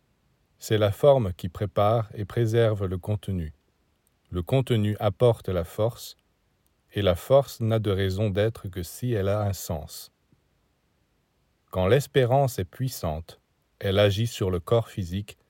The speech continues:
et influence favorablement l'estomac, le foie, les intestins. Si, au contraire, elle est faible ou fait défaut, c'est le système digestif qui en est affecté,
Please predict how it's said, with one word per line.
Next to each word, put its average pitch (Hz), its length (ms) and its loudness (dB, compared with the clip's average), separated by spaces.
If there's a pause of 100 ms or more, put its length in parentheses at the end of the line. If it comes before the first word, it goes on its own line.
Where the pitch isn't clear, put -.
(340)
et 101 160 -2
influence 117 500 0
favorablement 104 840 4
l'estomac, 95 640 -2 (580)
le 104 160 -2
foie, 80 400 -6 (600)
les 87 180 -2
intestins. 101 540 -4 (1400)
Si, 170 300 -2
au 101 80 2
contraire, 98 520 0
elle 82 100 0
est 80 80 -4
faible 95 580 0
ou 92 140 -6
fait 80 180 -6
défaut, 107 400 -4 (800)
c'est - 180 -2
le 95 100 0
système 123 520 0
digestif 120 680 -2
qui 98 180 -6
en 92 120 -2
est 90 160 -2
affecté, 95 520 -6